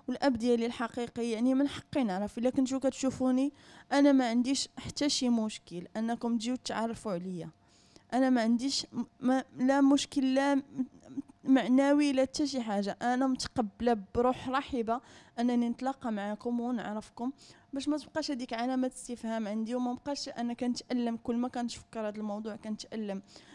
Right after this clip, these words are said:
كن-، كنقول: "واش والديا تخلاو عليا؟ شنو انا السبب اللي غيتخلاو عليا به والديا وانا ما دايره والو؟ انا غير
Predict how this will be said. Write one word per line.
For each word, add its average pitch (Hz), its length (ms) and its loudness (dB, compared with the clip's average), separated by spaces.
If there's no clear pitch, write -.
كن-، 254 280 2
كنقول: 254 600 0
"واش 240 220 -6
والديا 233 400 -2
تخلاو 226 440 -4
عليا؟ 214 480 -4
شنو 277 200 -4
انا 247 220 -4
السبب 233 500 -2
اللي 233 120 -4
غيتخلاو 226 540 -4
عليا 220 300 -6
به 226 180 -6
والديا 220 480 -6
وانا 233 240 -4
ما 226 120 0
دايره 226 280 0
والو؟ 226 280 -2
انا 220 160 -2
غير 247 180 -8